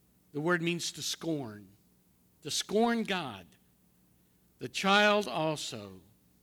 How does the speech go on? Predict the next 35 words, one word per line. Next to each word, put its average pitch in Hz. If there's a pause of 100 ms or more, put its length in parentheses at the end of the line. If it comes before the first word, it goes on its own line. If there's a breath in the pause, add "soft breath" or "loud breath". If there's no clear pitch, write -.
(560)
that 156
is 143
born 175
to 180
you 151
shall 139
surely 139
die." 101 (1300)
So 160
Nathan 160
went 139
to 135
his 131
house. 127
Before 202
we 170
pray, 123 (760 soft breath)
let 208
me, 208
let 202
me 226
be 175
careful. 151 (1120)
I, 208 (260)
I 220
don't 226
know 196
your 170
life, 170 (300)
what 170
you've 147
gone 170
through 165
in 151
life, 156